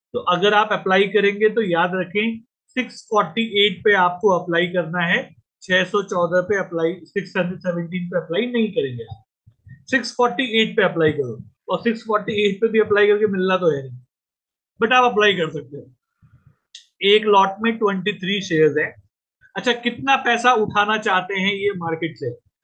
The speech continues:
तो ये total one thousand nine hundred करोड़ रुपीज, करीब करीब मोटा मोटी दो हज़ार करोड़ जो है market से उठाने की कोशिश कर रहा है cello world का आईपीओ।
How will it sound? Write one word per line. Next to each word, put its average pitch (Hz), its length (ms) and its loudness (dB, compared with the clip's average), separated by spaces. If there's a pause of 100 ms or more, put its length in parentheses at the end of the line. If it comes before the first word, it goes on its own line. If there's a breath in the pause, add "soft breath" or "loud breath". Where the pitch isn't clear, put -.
(140)
तो 214 80 0
ये 214 240 4
total 220 680 2 (200)
one 185 380 -2
thousand 214 500 -2
nine 196 280 -6
hundred 196 420 0
करोड़ 180 440 2
रुपीज, 170 360 -6
करीब 190 360 -4
करीब 208 340 -2
मोटा 196 280 0
मोटी 196 500 -6 (480)
दो 208 380 4
हज़ार 196 340 2
करोड़ 190 460 4
जो 170 160 -4 (100)
है 220 100 2
market 190 480 -6
से 202 220 2
उठाने 165 340 -4
की 226 120 -8
कोशिश 165 400 -6
कर 160 260 -4
रहा 170 200 -2
है - 160 -8 (260)
cello 185 380 2
world 165 280 4
का 233 80 2
आईपीओ। 127 480 -6